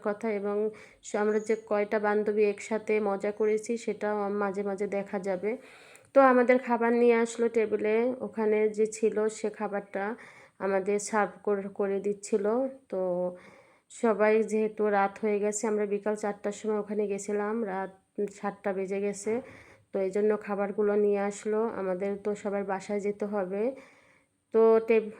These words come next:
হ্যাঁ, সবার প্লেটে দেওয়া হয়ে গেল, সার্ভ করতেছে সবাই মিলে একসাথে, উম, যে বাচ্চাদের আগে দেওয়া হচ্ছিল। এই তো টেবিলে খাবার দেওয়া হচ্ছে।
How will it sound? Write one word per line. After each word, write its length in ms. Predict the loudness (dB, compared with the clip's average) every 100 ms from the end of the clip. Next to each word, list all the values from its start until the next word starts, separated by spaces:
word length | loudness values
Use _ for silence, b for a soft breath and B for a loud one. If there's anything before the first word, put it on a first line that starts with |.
| 0
হ্যাঁ, 200 | 2 0
সবার 420 | -2 -2 0 0
প্লেটে 500 | -2 0 0 2 2
দেওয়া 280 | 2 2 0
হয়ে 280 | 0 0
গেল, 300 | 0 0 0
সার্ভ 380 | -2 -2 0 0 -2 -6
করতেছে 480 | -4 -4 -4 -2
সবাই 360 | -2 -2 -2 2
মিলে 300 | 2 2 2
একসাথে, 720 | 0 -4 -6 -6 -2 0 0 -4 B B B B -4
উম, 160 | -2 -2
যে 160 | -2
বাচ্চাদের 540 | 0 -2 0 0 2 2
আগে 240 | 0 -2
দেওয়া 260 | 0 0 0
হচ্ছিল। 460 | -4 -6 -2 0 0 -2 -6 -18 _ _ _ _ _ _ _ _ _ _ _ _ _ _ _ _ _ _ b b b b
এই 120 | -2
তো 160 | 2 0
টেবিলে 400 | 2 2 2 0
খাবার 440 | -2 -6 -4 -2
দেওয়া 240 | -2 0 -2
হচ্ছে। 420 | -4 -8 0